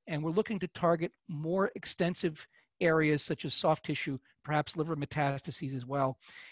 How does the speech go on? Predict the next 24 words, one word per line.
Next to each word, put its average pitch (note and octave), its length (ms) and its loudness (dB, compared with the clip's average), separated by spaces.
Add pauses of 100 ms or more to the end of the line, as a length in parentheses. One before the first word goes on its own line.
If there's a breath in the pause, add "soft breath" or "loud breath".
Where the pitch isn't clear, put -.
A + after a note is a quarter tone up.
(120)
And F3+ 320 4 (120)
there F3+ 220 4
are G3 340 8 (100)
drugs F3 300 4
that E3 120 0
are D3+ 240 4
about D#3+ 320 2
to - 80 -4
be F3 80 0
approved E3 320 2
by D3+ 160 4
the D3 140 2
F C#3+ 120 0
D D3+ 200 0
A C#3+ 280 4 (300 soft breath)
that - 100 4
are F3 60 4
targeting D#3 560 0
and D3 80 -6
focusing C#3+ 480 -4
on C3 80 -4
this C3+ 180 -6
particular B2+ 440 -10
area. C3 340 -12